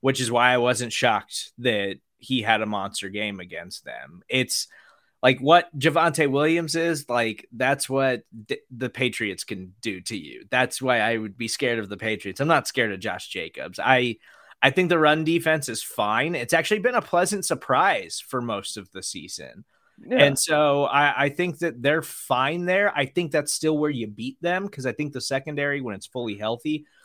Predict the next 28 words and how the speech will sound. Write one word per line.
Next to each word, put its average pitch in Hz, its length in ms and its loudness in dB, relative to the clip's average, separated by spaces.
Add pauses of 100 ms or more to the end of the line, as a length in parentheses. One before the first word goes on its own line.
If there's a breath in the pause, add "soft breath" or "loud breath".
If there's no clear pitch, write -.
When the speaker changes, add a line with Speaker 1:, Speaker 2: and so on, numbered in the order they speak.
(220 soft breath)
Speaker 1:
is 147 240 2
better. 123 560 0
Pass 139 320 0
rush 123 180 -6
is 110 100 -10
better. 110 440 -2 (260 soft breath)
We 131 100 0
know 156 140 4
Chris 151 260 0
Jones 135 340 0
has 135 120 0
always 143 240 0
kind 151 240 -2
of 147 60 -6
been 151 120 0
a 147 80 0
liability 147 680 0
in 147 80 -4
the 139 100 -4
run 143 240 0
game, 151 300 0
but 113 160 -2
Derek 185 320 0
Notty's 170 480 0
having 175 340 -2
a 170 40 -4
nice 165 360 -2
year. 170 400 0